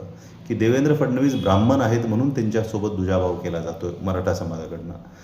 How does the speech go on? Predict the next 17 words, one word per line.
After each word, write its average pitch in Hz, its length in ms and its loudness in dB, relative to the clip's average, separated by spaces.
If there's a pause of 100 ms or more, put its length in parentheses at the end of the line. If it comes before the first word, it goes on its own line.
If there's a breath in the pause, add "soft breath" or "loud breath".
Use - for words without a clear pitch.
(200 loud breath)
मी - 100 -8
खरंच 185 280 2
सांगतो 92 280 0
तुम्हाला 90 280 -2
अंतःकरणापासून, 85 760 -6
हे 147 140 -4
अत्यंत 185 460 -2
चुकीचं - 480 -8
आहे. - 180 -12 (580 loud breath)
तुम्हीसुद्धा 170 480 8
तुमच्या 143 340 4
आत्म्याला 120 420 2
जर 120 100 0
नीट 110 260 0
प्रश्न 101 260 -6
विचारला 85 680 -4
आणि 95 100 -4